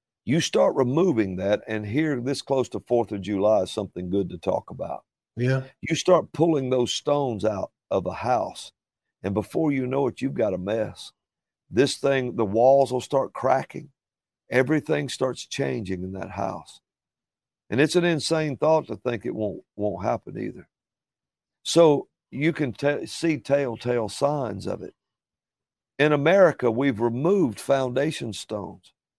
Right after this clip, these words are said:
Speaker 1: It's the same thing. We've started pulling them out, and the foundation this nation was built on is the Word. The Word of God itself.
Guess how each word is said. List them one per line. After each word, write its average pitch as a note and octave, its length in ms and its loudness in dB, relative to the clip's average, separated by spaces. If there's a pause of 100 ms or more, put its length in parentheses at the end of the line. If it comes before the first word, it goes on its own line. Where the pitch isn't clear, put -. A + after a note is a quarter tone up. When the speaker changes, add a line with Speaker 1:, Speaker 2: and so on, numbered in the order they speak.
(400)
Speaker 1:
It's - 180 2
the D#3+ 80 -2
same F3+ 400 -2
thing. G#2 360 -4 (320)
We've C3+ 140 2
started F3+ 420 2
pulling E3 300 4
them C3+ 140 -2
out, D3+ 200 6
and A#2+ 60 -4
the A#2 60 0
foundation E3 640 0
this D3 200 -4
nation C3 320 -2
was G2 140 -4
built B2 340 0
on G2+ 200 -2
is F2+ 120 -8
the G2 80 -2
Word. G#2 420 -4 (800)
The A#2 80 2
Word D#3 320 6
of D3 120 0
God C#3+ 280 4
itself. - 580 -6